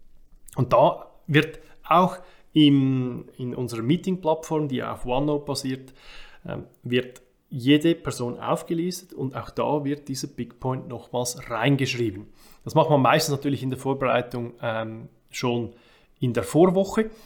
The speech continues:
weil, äh, ja, es bringt ja nichts, wenn man das erarbeitet und dann nochmal, also zweimal, äh, berühren muss. Aber es führt dazu, dass man, dass es auch verbindlicher wird. Alles, was schriftlich ist, ist verbindlich. Vielleicht kann ich mal nicht am Stand-up teilnehmen, aber da,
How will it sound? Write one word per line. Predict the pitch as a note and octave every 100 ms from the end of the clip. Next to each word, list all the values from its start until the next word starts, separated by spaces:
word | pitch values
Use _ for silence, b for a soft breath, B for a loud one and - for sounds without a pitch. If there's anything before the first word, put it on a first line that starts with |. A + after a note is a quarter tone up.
| B B
weil, | A#2 A2+ A#2 C3 B2
äh, | A2+ A2 A2
ja, | A#2 A#2+ -
es | -
bringt | B2 A#2
ja |
nichts, | A#2 -
wenn | A#2
man | A2+ A2
das | A2 -
erarbeitet | A#2 A2+ A#2 A2+ A#2
und | A#2 G#2+
dann | A2+ A2 -
nochmal, | A2+ A2 A#2 A#2 -
also | G#2
zweimal, | - A2+ A#2 A2+ A2 b b b b
äh, | A2+
berühren | A#2+ B2 D#3 D#3
muss. | D3+ - b b b b
Aber | D3 D#3+ C#4 C4 -
es | C#3+ -
führt | F3 F3+
dazu, | E3 - D#3+
dass | D3+ D3 C#3+
man, | C#3+ C#3
dass | C3+
es | C3+
auch | - C3
verbindlicher | - C3+ - B2 B2+ C3 - A2
wird. | G#2 - b b b
Alles, | C3+ F3 F#3+ F#3+
was | -
schriftlich | - D#3 D#3 D#3 C#3+
ist, | D3 - _
ist | D3 D3 -
verbindlich. | B2+ C#3 E3+ D#3+ -
Vielleicht | C3 B2+
kann | C#3
ich | B2+
mal | A#2+ B2
nicht | C3 -
am | C3 A#2
Stand-up | - C#3 C#3+ B2+ -
teilnehmen, | - B2+ D3+ D#3 D3 C#3+ B B B B
aber | A#2+ A#2+
da, | - - B2+ D3 -